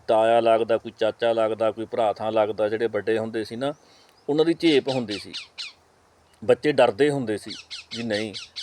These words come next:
ਆਪਾਂ ਜੇ ਕੋਈ ਗਲਤ ਕੰਮ ਕਰਿਆ, ਮੈਨੂੰ ਆਹ ਵੀ ਕੁੱਟੂ, ਉਹ ਵੀ ਕੁੱਟੂ। ਤੇ ਘਰ ਦੇ ਵੀ ਕਹਿੰਦੇ ਹੁੰਦੇ ਸੀ ਵੀ ਜੇ ਤੂੰ ਕੋਈ ਗਲਤ ਕਰੇਂਗਾ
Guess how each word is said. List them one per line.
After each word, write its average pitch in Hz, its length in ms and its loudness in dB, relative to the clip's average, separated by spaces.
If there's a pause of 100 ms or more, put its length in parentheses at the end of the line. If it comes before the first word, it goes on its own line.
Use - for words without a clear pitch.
(120)
ਆਪਾਂ 123 260 -2
ਜੇ 123 140 0
ਕੋਈ 120 140 -8
ਗਲਤ 117 240 0
ਕੰਮ 120 280 -4
ਕਰਿਆ, 113 280 0
ਮੈਨੂੰ 113 260 -4
ਆਹ 117 100 0
ਵੀ 127 120 -6
ਕੁੱਟੂ, 110 320 -10
ਉਹ 113 140 -2
ਵੀ 123 120 -8
ਕੁੱਟੂ। 104 480 -12
ਤੇ 117 280 -2 (500)
ਘਰ 135 240 4
ਦੇ 120 160 0
ਵੀ 160 120 0
ਕਹਿੰਦੇ 147 280 0
ਹੁੰਦੇ 131 260 -2
ਸੀ 120 160 -10
ਵੀ 139 280 -4 (320)
ਜੇ 117 140 -4
ਤੂੰ 123 280 -8
ਕੋਈ 120 200 -6
ਗਲਤ 117 300 -2
ਕਰੇਂਗਾ 110 500 -2